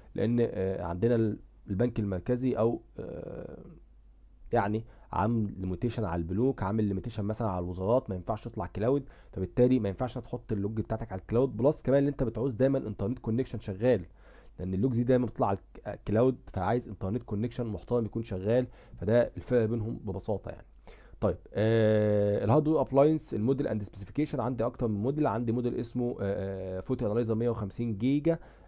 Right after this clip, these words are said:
او تلتمية جيجا او، آه، تمنمية جيجا، آه، يعني مش جيجا بس جي، آه، سوري مش جيجا، جي. طيب، آه، ايه الفرق بينهم؟ اللي هو عدد الجيجات او عدد الجيجز اللي بيبتدي يسحبها بير داي،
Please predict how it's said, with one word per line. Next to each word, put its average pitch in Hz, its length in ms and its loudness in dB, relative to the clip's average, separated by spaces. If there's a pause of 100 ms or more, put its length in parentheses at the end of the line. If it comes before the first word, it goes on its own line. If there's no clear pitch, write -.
او 120 320 2
تلتمية 104 380 -2
جيجا 120 400 4
او، 120 400 0
آه، 95 120 -2
تمنمية 98 440 -2 (120)
جيجا، 87 240 -6 (520)
آه، 98 880 0 (140)
يعني 110 260 0
مش 98 180 -2
جيجا 120 280 2
بس - 220 -4
جي، 90 240 -2 (260)
آه، 95 140 -10
سوري 92 240 -4
مش 87 180 -6
جيجا، 92 240 -4
جي. 90 220 -4 (440)
طيب، 104 160 2 (100)
آه، - 40 2
ايه 107 200 6
الفرق 156 300 6
بينهم؟ 165 380 2
اللي 110 160 2
هو 139 400 6
عدد 139 480 4
الجيجات 104 600 4
او 98 160 2
عدد 127 460 4
الجيجز 113 580 2
اللي 104 200 0
بيبتدي 127 480 0
يسحبها 117 380 0
بير 113 160 2
داي، 95 280 2